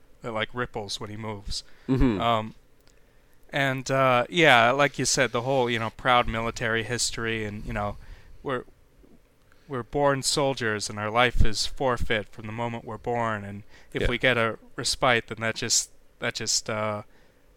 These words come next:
Speaker 1: uh, temporary luck.
Speaker 2: Yeah. It's, it's fine, but it's also, like, they're sort of this obvious, it's, it's funny that this was an era when you could, and 'cause, like, they talk about how Jonathan's going to Yale,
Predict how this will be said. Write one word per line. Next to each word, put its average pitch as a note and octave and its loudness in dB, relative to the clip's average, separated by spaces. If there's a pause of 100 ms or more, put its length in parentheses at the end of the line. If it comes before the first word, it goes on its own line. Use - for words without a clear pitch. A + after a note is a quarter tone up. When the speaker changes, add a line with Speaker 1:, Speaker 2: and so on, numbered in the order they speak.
Speaker 1:
uh, G#2 -10 (100)
temporary B2+ -2
luck. A2+ 2 (500)
Speaker 2:
Yeah. - -6 (420)
It's, B3 8
it's G#3 12
fine, D3+ 12
but C3 8
it's C#3 8
also, F#3+ 10
like, B2+ 10
they're C#3 12
sort D#3+ 6
of B2+ 6
this - 4 (640)
obvious, C3 8
it's, D#3+ 4
it's - 6
funny G3 12
that C#3 6
this C#3+ 4
was C#3+ 2
an A#2+ 4
era A#2+ 8
when G#2+ 2
you A2 -2
could, B2 0
and D#3 8
'cause, F3 10
like, F3+ 8
they E3 4
talk G3+ 12
about D#3 8
how C3+ 12
Jonathan's C3 6
going A2+ 6
to G2+ 2
Yale, F2+ 8